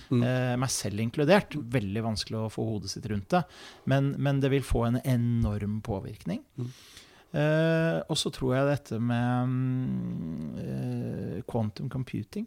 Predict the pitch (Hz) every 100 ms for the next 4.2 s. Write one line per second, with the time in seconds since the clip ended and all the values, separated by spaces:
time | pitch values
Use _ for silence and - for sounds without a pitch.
0 | - - 127 123 107 101 - 123 - 135
1 | - 240 - - 120 101 117 - - -
2 | _ _ 147 127 135 131 135 147 180 170
3 | - 180 170 180 - 147 143 143 147 143
4 | 156